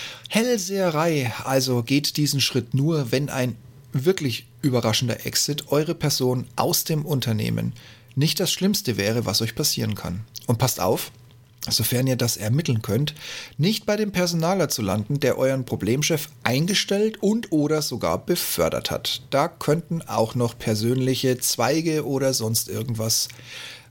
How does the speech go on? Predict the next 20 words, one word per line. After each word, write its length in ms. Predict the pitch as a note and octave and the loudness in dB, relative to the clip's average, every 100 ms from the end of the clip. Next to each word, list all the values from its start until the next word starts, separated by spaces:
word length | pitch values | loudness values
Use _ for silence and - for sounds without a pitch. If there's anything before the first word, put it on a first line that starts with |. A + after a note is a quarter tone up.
| - | -2
bestehen 540 | C3+ B2+ - F#3+ B3+ | 0 0 0 0 0
oder 200 | C4 G#3 | -2 0
im 120 | A3+ D#3 | 0 2
Weg 180 | A#2 | 2
liegen. 320 | G#2+ G2+ F#2 G#2 | 0 -2 -4 -6
Vorsicht, 540 | - - D3+ E3 D3+ | -6 0 0 0 -4
Vorsicht, 540 | - - E2+ G2 A2 - | -6 -4 -2 -2 -4 -8
Vorsicht. 840 | - - - - - - - - - - - - _ _ _ - _ _ _ - | -10 -8 -6 -6 -6 -6 -12 -12 -14 -20 -20 -20 _ _ _ -20 _ _ _ -6
Mein 220 | C3 D#3+ G#3+ | 0 2 2
Tipp 200 | B3 - | -2 -2
so 180 | G3+ | 0
oder 160 | A#3 A#3 | 2 2
so, 300 | F3+ B2 F#2 - - - - - - | 2 0 -2 -12 -18 -20 -20 -20 -12
fangt 360 | - C3 D3 | 0 2 2
schon 100 | E3 | 2
mal 160 | F3+ C3+ | 0 2
an, 100 | C#3+ | 2
Stellenanzeigen 840 | D3 - A#2 B2+ A#2+ - A2 A2+ | 0 2 0 0 0 0 0 0
zu 120 | A2+ A2+ | 0 0
lesen. 380 | G2+ G2 - | -2 -2 -4